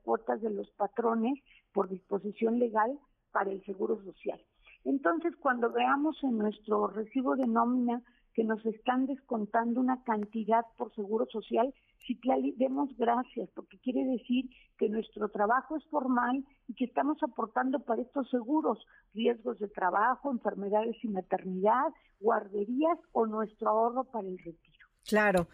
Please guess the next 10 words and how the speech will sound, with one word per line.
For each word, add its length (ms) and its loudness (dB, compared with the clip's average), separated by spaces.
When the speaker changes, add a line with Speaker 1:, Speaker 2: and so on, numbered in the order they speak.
Speaker 2:
Sí, 340 4
además 340 4
de 140 0
que 320 4
podamos 500 4
utilizarlos, 640 2
pero 200 2
sobre 240 2
todo 300 4
saber 580 4